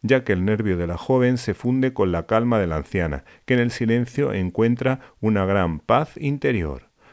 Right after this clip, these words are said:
Por último, están logradísimos los guiños cinéfilos con toque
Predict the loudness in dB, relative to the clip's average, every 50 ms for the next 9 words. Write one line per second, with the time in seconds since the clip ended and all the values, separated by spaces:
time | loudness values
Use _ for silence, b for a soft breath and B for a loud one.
0 | b -2 0 0 2 0 0 -2 -2 -2 -2 -2 -2 -2 0 0 0 2 2 2
1 | 2 0 0 -2 -2 -2 -4 -2 -2 -2 -2 -2 -4 -4 -2 0 0 0 0 0
2 | -2 -4 -4 -4 -2 -2 -2 -2 -2 -2 -2 -2 -4 -4 -4 -4 -2 -2 -2 0
3 | -2 -2 -2 -2 -6 -6